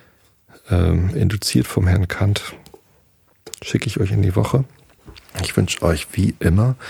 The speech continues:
eine gute Woche, ausreichend viel Schlaf und Gesundheit. Lasst euch nicht von Heuschnupfen ärgern. <laughs> Und ja, ich wünsche euch viel Zufriedenheit auch mit dem, was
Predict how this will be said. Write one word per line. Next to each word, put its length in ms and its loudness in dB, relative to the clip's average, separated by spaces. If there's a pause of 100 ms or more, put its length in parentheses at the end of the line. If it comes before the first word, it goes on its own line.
(360)
eine 300 2
gute 320 2
Woche, 540 2
ausreichend 520 -2
viel 140 -4
Schlaf 460 0
und 320 0 (680)
Gesundheit. 640 2 (140)
Lasst 260 0
euch 240 0
nicht 360 2
von 580 0
Heuschnupfen 520 -2
ärgern. 440 0 (640)
<laughs> 160 0 (1400)
Und 460 0 (1300)
ja, 200 0
ich 140 -12
wünsche 220 2
euch 160 0
viel 160 0
Zufriedenheit 720 -2
auch 300 -10 (300)
mit 160 -14
dem, 200 -4
was 280 -6